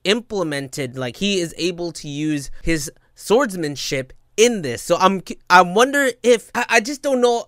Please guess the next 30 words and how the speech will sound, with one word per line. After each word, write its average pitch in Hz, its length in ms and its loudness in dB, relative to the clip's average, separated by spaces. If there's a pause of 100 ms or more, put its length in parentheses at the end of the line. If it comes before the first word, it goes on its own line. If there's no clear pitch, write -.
how 202 280 -2
they're 185 160 0
going 170 220 0
to 170 140 -10
implement 156 500 -8
that, 147 260 -2
because 147 280 -4
we 175 120 -4
all 202 240 0
know 196 180 0
in 165 60 0
the 143 100 -2
last 147 320 -2
episode 135 440 -8
he 156 140 0
was 143 440 -4
pretty 214 160 -4
much 135 160 -10
stabbed, 131 640 -2 (100)
and 135 320 6 (260)
we 165 140 0
don't 202 200 2
know 190 320 2 (100)
what 185 400 6 (340)
is 170 160 2
happening 165 480 2
in 139 120 -10
this 131 160 -10
real 131 140 -4
world. 123 160 -6